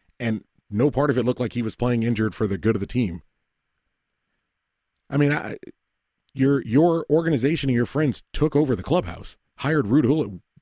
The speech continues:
previously one of the worst coaches we've ever had. Leave it to Klein to top him. I mean, it's, it's, it,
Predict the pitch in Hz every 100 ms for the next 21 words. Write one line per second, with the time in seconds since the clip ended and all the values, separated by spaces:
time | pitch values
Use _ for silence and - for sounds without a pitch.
0 | _ _ - 202 202 - 101 95 - _
1 | - - 117 113 98 107 - 104 90 85
2 | 90 90 82 90 85 - _ _ _ _
3 | _ _ _ _ 104 113 190 - 107 104
4 | 90 104 - 98 - _ _ _ _ -
5 | 123 117 113 101 123 - - 120 113